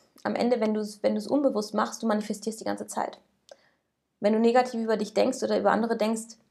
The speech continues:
ziehst du das Negative in dein Leben. Das ist wie Kaugummi, ja? Also die Frequenz kannst du,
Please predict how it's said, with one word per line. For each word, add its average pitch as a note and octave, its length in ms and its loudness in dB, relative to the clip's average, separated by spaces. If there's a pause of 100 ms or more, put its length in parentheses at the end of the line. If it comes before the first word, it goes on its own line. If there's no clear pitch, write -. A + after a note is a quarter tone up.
(120)
ziehst - 240 -6
du G3 40 -2
das F#3+ 120 0
Negative G#3+ 460 0
in G3+ 80 2
dein G3 140 2
Leben. G3 540 -4 (440)
Das G3 120 -4
ist D#4 200 -2
wie D4+ 100 2
Kaugummi, A3 600 4
ja? G#3+ 180 4
Also A#3+ 180 8
die G#3 120 2
Frequenz A#3 540 6
kannst C#4 260 4
du, D4 160 2